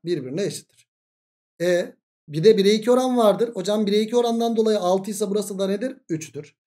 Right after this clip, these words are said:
Hocam şunu uzatayım mı? Dur bir uzatmadan önce bir bilgi var mı? Bulduğun bilgileri kullanabiliyor musun diye bak. Hocam bakıyorum. Bakın şuradaki dik üçgen var. Dik üçgene yoğunlaşmam lazım demek ki.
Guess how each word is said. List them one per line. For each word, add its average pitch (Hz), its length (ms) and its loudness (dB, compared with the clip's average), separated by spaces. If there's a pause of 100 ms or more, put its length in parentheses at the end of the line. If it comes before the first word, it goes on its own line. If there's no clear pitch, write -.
(300)
Hocam 233 220 2
şunu 240 160 -2
uzatayım 262 360 0
mı? 180 160 0
Dur 233 220 2
bir 170 120 -4
uzatmadan 220 440 -2
önce 196 360 -2
bir 175 140 -10
bilgi 185 280 -6
var 220 140 -2
mı? 151 280 -4
Bulduğun 143 440 -4
bilgileri 190 360 -2
kullanabiliyor 190 500 -2
musun 160 240 -6
diye 135 220 -6
bak. 202 420 -2 (340)
Hocam 180 300 -4
bakıyorum. 170 500 -4 (340)
Bakın 196 240 -2
şuradaki 226 460 -2
dik 208 100 -6
üçgen 175 340 -6
var. 151 160 -10
Dik 226 140 -10
üçgene 165 260 -8
yoğunlaşmam 240 600 -6
lazım 147 280 -4
demek 120 240 -12
ki. 120 180 -16